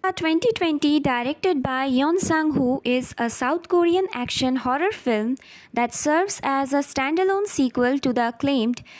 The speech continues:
Train to Busan twenty sixteen. Set four years after the original film's zombie outbreak, Peninsula follows a group of survivors who return to the Korean peninsula,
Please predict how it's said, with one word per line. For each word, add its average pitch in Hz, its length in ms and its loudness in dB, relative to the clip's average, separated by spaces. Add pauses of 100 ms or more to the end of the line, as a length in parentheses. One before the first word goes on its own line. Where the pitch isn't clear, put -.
(180)
Train 359 320 2
to 381 120 4
Busan 269 540 0
twenty 254 320 2
sixteen. 196 560 -4 (540)
Set - 340 -2
four 330 400 2
years 311 400 2
after 294 480 0
the 269 180 -2
original 302 480 0
film's 269 400 0
zombie 262 540 -2
outbreak, 226 720 -2
Peninsula 359 640 0
follows 262 640 0 (300)
a 233 100 -4
group 359 300 4
of 392 160 0
survivors 262 840 0 (280)
who 269 160 2
return 349 460 0
to 320 120 2
the 302 300 0
Korean 330 420 2
peninsula, 254 760 0